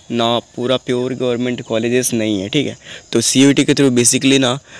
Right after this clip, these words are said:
अ, मैं prefer करूँगा that आप बीएससी नर्सिंग के exams मत दो, क्योंकि वो semi government को, अ, semi government colleges ही provide करती है,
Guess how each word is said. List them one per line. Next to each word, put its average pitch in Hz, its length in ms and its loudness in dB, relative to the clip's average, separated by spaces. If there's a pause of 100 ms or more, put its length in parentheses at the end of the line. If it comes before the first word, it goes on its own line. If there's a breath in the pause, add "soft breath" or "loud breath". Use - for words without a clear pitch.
(240 loud breath)
अ, 110 80 0
मैं 127 160 2
prefer 139 340 -2
करूँगा 123 260 4
that 123 220 2
आप 127 100 0
बीएससी 117 320 -2
नर्सिंग 123 320 -2
के 123 60 -6
exams 117 400 -6
मत 110 140 -2
दो, 123 160 -4
क्योंकि 135 320 -4
वो 131 320 -4
semi 123 320 0
government 117 440 -2
को, - 60 -4
अ, - 280 -6
semi 120 300 0
government 113 340 0
colleges 113 500 -2
ही 127 60 -2
provide 113 380 0
करती 101 300 -2
है, 101 180 -2